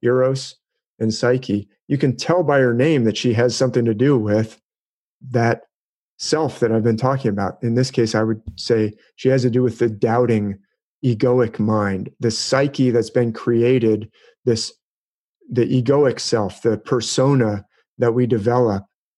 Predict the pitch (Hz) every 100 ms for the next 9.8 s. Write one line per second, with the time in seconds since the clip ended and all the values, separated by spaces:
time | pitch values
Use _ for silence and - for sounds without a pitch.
0 | _ _ 113 131 135 139 - 117 113 113
1 | 110 - 127 120 117 113 110 123 120 110
2 | - 110 120 123 113 98 98 _ _ -
3 | _ _ - 123 123 - - _ _ _
4 | _ _ _ - 156 151 147 143 131 131
5 | 135 131 131 110 - 135 135 120 113 -
6 | _ _ - 151 143 107 101 98 - 113
7 | 107 - - 139 147 135 - 131 123 -
8 | _ _ - 123 110 - - - 135 143
9 | 135 127 113 120 123 107 101 104